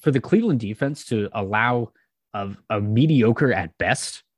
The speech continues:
offense to, to move the ball that well, uh, especially the way that, that the Browns defense has played all year, it just didn't make sense to me. And then,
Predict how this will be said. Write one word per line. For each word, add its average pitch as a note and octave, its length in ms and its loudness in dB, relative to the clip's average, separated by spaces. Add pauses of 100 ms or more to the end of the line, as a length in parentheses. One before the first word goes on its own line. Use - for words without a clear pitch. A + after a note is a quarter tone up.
(120)
offense C#3+ 480 0
to, G2 240 -6
to - 180 -6
move G#2+ 320 0
the G#2 100 -2
ball F#2+ 300 -2
that C3+ 220 0
well, D#3+ 320 0 (500)
uh, F#2+ 200 -8 (760)
especially E3+ 480 0
the A#2+ 100 2
way A#2+ 160 0
that, G#2 200 -4 (140)
that G2 180 -8
the - 60 -20
Browns A2+ 340 2
defense G#2+ 320 -4
has F2+ 100 -18
played E3 300 0
all F2 120 -4
year, E2+ 220 -8
it E2 100 -14
just - 180 -8
didn't F#3+ 160 4
make A#2 160 2
sense - 540 -2
to G2 120 -8
me. E2+ 220 -8
And G2 120 -2
then, G#2+ 260 0